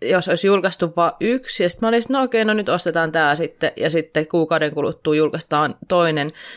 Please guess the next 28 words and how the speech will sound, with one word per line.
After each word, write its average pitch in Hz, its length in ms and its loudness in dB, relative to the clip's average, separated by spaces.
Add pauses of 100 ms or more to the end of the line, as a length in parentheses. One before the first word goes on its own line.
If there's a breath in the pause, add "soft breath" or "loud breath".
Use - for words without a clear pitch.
(240 loud breath)
ja 160 80 0
sit 160 140 0
mä 170 80 0
haluaisinkin 156 460 2
sen, 165 320 0
niin 156 80 -4
sit - 140 -10
mua 156 120 -4
vähän 156 140 -4
niinku 151 140 -6
harmittaisi. 175 680 0
Eli 180 80 -2
musta 247 240 -2
on 240 80 0
kiva, 240 280 2
että 156 140 -2
julkaistaan 160 440 0
heti, 165 340 0
niinku, 135 380 -4
että - 120 -8
voi 165 180 0
vertailla, 165 580 2 (540 soft breath)
jos 160 160 0
vaikka 156 240 -2
mun 156 160 0
local 160 340 2
bike 151 320 0
shop - 180 -10